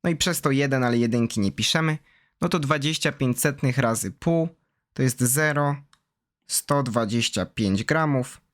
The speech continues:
czyli tyle chlorku musimy mieć. No bo skoro w jednym litrze mamy pół grama soli, wtedy wyczujemy,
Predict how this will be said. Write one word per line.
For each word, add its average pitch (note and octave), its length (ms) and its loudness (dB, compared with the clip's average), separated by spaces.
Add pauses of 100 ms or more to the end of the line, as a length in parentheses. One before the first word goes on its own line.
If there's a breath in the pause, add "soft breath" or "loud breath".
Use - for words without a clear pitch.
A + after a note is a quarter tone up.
(100)
czyli C#3+ 220 0
tyle B2 280 0
chlorku G#2 440 0
musimy F#2 380 0
mieć. - 420 -8 (300)
No F3 60 0
bo F#3 100 0
skoro E3+ 280 0 (460)
w - 60 -4
jednym E3 420 0
litrze C#3 500 -2 (140)
mamy B2+ 320 0
pół F3 320 0
grama C#3 320 0
soli, A2 260 -2
wtedy A#2 320 0
wyczujemy, A#2+ 680 0